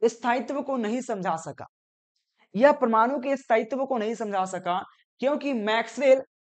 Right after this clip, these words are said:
मैक्सवेल के अनुसार, मैक्सवेल के अनुसार क्या है, आवेशित कण त्वरित होता है। मैक्सवेल ने already कहा था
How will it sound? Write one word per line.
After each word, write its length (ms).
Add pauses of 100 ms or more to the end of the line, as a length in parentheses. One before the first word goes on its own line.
(180)
मैक्सवेल 520
के 80
अनुसार, 500 (840)
मैक्सवेल 460
के 100
अनुसार 340
क्या 160
है, 240 (300)
आवेशित 640
कण 180
त्वरित 680
होता 220
है। 120 (400)
मैक्सवेल 460
ने 120
already 440
कहा 160
था 260